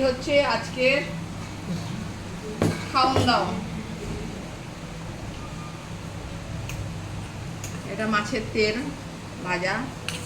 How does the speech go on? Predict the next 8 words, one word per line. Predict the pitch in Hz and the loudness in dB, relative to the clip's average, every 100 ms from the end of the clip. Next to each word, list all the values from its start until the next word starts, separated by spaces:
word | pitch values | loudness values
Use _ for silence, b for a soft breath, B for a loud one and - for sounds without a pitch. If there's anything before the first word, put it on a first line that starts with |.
| - - - - - - | -2 -2 -6 -6 -6 -6
যে | - 180 | -4 -4
তেলটা | 170 170 165 165 | -2 -2 2 2
আনলাম | 180 170 170 | 2 0 0
আমি। | 165 220 - - - - - 196 | 0 -2 -4 -6 -6 -8 4 10
আর | 247 247 | 12 10
আছে | 240 285 | 6 4
ওদিকে | 254 240 277 | 2 4 4
রসগোল্লা | 233 220 247 247 254 254 262 | 4 4 2 2 4 12 12